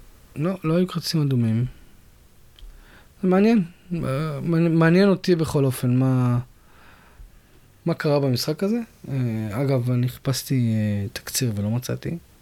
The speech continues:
רציתי לראות. אה, וזהו, אה, אם אנחנו מסתכלים על הטבלה, אסטון וילה נמצאת במקום,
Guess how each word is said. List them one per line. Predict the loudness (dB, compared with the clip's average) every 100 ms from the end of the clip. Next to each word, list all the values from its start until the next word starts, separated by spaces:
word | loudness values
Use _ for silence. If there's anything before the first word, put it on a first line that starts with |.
| -10
רציתי | -8 -8 -6 -4
לראות. | -4 -6 -8 -18 -20 -20 -20 -20 -20 -18 -18 -18 -20 -20 -20 -20 -6
אה, | -2 0 0 0 0 0 -2
וזהו, | 2 4 4 2 -2 -8 -12 -4
אה, | -2 0
אם | 0
אנחנו | -2
מסתכלים | -4 -4 0 0
על |
הטבלה, | 0 0 0 2 2 0 -6 -8
אסטון | -4 -2 0 2
וילה | 4 4 2
נמצאת | 0 0 -2
במקום, | 0 0 0 0 2 2